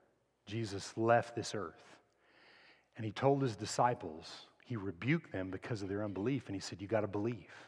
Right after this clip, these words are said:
And he released them to go make disciples. And he gave them authority. And he's never taken the authority back that was lost in the garden.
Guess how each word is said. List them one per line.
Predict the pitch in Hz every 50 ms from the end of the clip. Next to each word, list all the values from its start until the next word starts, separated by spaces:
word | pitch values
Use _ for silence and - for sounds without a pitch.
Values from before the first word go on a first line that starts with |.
| - _ _ _ _ _ _ _ _ _ _ _ _ _ _ _ - - - - - - - -
And | - 110
he |
released | 104 104 107 110 131 180 175 - -
them | 135 120 110
to | 110
go | - 123 120
make | 120 127 120 104
disciples. | 110 - - 151 143 147 143 - 87 - - - - - - _ _ _ _ _ _ _ _ _ _ _ _ _ _ _ _ _ _ - - - - - -
And | - 104
he | 101
gave | 101 131 143 160 147
them | 135 135 127
authority. | 117 - - 160 175 170 127 - - - - - - - - _ _ _ _ _ - _ _ _ _ _ _ - - _ -
And | - 110
he's | 101 90 107
never | 120 123 143 165 170 156 196 190
taken | - - - 185 175 156 - 143 127
the | 120 117
authority | 104 - - - 151 147 139 123
back | 117 101 131 131 113 95 95 - - - -
that | 110 110 117
was | 120 110 95 98
lost | 107 117 120 120 123 - - -
in | 110
the | 98 95
garden. | 98 104 104 98 85 80 76 73